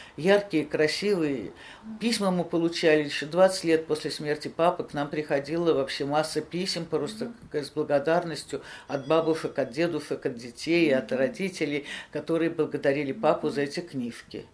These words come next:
Speaker 1: В девяностых годах вообще переиздания как-то прекратились, и всё
Speaker 2: Мгм.
Speaker 1: это за-, за-, как-то накры-, накрылось. Папу вообще, фамилию папа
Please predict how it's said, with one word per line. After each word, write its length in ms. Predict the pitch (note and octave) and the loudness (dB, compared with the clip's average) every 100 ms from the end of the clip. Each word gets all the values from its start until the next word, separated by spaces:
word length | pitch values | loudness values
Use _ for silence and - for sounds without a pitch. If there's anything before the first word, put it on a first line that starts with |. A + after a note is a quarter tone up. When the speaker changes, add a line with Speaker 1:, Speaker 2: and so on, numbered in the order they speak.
| - - - - | -20 -20 -20 -12
Speaker 1:
В 140 | - | -6
девяностых 500 | E3+ G3 A#3+ B3 E3+ | 0 2 4 4 2
годах 360 | E3 D#3 D3+ D3 | 4 4 4 4
вообще 280 | C#3+ - - | 2 2 0
переиздания 720 | A#3+ G#3 G#3+ F#3+ G3 F#3+ F3 | 2 2 2 2 2 2 0
как-то 280 | E3+ D#3+ - | -2 -4 -4
прекратились, 840 | E3 D#3+ E3+ E3 E3 D#3 C#3+ C3+ C3 | -6 -4 0 0 0 -4 -4 -6 -10
и 20 | |
всё 200 | - D#3+ | -4 0
Speaker 2:
Мгм. 80 | C#3+ | 0
Speaker 1:
это 180 | C#3+ | -2
за-, 200 | B2+ C#3+ - | -2 -2 -2
за-, 320 | C3 C3+ B2 A#2+ - | -8 -6 -6 -8 -8
как-то 300 | C3 C3 B2 | -8 -6 -6
накры-, 380 | C3 C3+ B2+ - | -4 -6 -6 -8
накрылось. 800 | C3+ B2 - F3+ B3 G#3+ - - _ _ _ - - - - | -8 -8 -4 -2 0 -4 -6 -20 _ _ _ -20 -18 -8 4
Папу 280 | E3+ - C#3 | 4 4 0
вообще, 300 | C#3 - D3 | -2 -2 -6
фамилию 440 | C#3+ D3+ D3 C3 | -2 -2 0 -2
папа 420 | C3 C3+ C3 B2+ | 0 -2 -2 -4